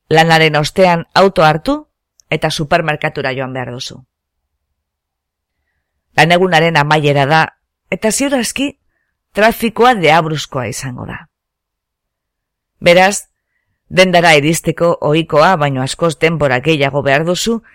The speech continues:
eta azkenean iristen zarenerako jendez josita dago. Izan ere, lan egiten duten beste pertsonak ere,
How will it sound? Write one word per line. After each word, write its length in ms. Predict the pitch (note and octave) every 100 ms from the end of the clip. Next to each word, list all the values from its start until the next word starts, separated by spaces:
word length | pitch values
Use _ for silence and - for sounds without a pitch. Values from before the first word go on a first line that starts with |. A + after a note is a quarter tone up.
| _ -
eta 220 | F3+ G3+
azkenean 500 | F#3 C4 A#3+ B3 B3
iristen 400 | G3 A3 - G3+
zarenerako 720 | F#3 F3 G#3 F#3 F3 G#3+ C#4 C4 _ _ _ _ _ _
jendez 500 | D3 F3+ F3+ F3+ F3
josita 400 | D#3 C#3+ C#3+ A2+
dago. 320 | B2 A#2 - - _ _ _ _ _ _ _ _ _ _ _ _ _ _ _ _
Izan 320 | - G3 G#3 G3+
ere, 200 | F3+ G#3 A3+ _ _ -
lan 260 | D#3+ D#3 D#3
egiten 400 | D3+ E3 E3+ D#3
duten 340 | D3+ F3+ D#3
beste 320 | B2 C3+ D3+
pertsonak 580 | C#3+ D3 - E3 E3 E3
ere, 180 | G#3+